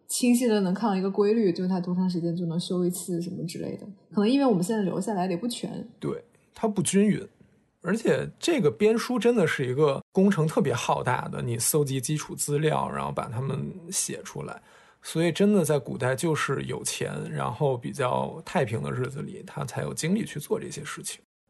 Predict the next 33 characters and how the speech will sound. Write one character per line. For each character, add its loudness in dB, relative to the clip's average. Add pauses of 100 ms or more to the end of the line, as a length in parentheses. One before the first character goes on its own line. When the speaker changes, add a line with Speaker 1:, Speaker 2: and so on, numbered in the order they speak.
(220)
Speaker 2:
当 2
然 4
现 4
代 4
一 2
直 4
很 0
太 0
平， -2
所 -2
以 2
可 -4
能 -4
他 -2
就 2
会 0 (300)
隔 -4
一 2
段 4
时 -4
间 -2
去 -2
搞 -6
一 -10
搞， -8
隔 -6
几 -6
十 -6
年 -8
去 -8
搞 -10
一 -16
搞。 -16